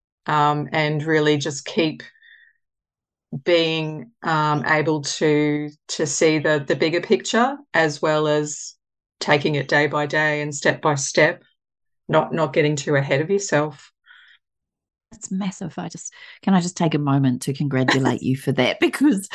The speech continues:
Speaker 2: it's, you know, we just get to enjoy the outcome. We don't see, unless the people working right beside you, we don't see the stress, the deadlines, the timing, the money,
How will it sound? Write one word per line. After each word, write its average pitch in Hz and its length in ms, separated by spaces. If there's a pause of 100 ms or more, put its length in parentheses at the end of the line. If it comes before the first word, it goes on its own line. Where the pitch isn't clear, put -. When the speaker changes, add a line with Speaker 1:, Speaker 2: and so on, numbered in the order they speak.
(340)
Speaker 2:
it's, - 500
you 175 100
know, 151 240
we 180 180
just 160 180
get - 200
to 147 100
enjoy 139 340
the 123 160
outcome. 139 580
We 151 140
don't 139 360
see, 139 340
unless 131 340
the - 80
people 139 340
working 135 380
right 131 200
beside 139 500
you, 131 160
we 170 120
don't 143 220
see 143 300
the 135 80
stress, 135 460
the 131 100
deadlines, 127 600
the 135 100
timing, 123 480
the 123 100
money, 123 420